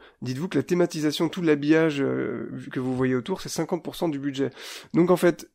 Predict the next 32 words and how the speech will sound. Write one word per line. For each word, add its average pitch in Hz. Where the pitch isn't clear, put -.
ça -
a 165
peut-être 233
l'air 170
simple 190
pour 151
nous, 180
en 143
tant 151
que 143
fans, 170
de 143
dire, « 139
Bah 143
oui, 196
en 135
fait 139
c'est 143
simple, 160
dans 131
les 127
parcs 131
d'attractions, 139
il 143
faut 139
des 139
bonnes 139
attractions 135
qui -
soient 143
bien 135
thématisées. » 127